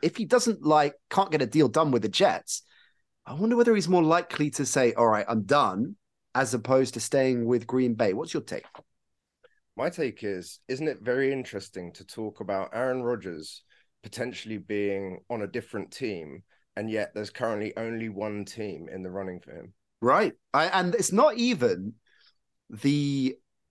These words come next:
Speaker 1: significance of what you gotta give up for him, right? Because Rodgers' age, the cap situation as well. And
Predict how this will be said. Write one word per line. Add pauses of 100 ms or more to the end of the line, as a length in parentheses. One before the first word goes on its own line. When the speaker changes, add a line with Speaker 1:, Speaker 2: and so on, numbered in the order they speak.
Speaker 1:
significance
of
what
you
gotta
give
up
for
him,
right?
Because
Rodgers'
age, (100)
the
cap
situation
as
well.
And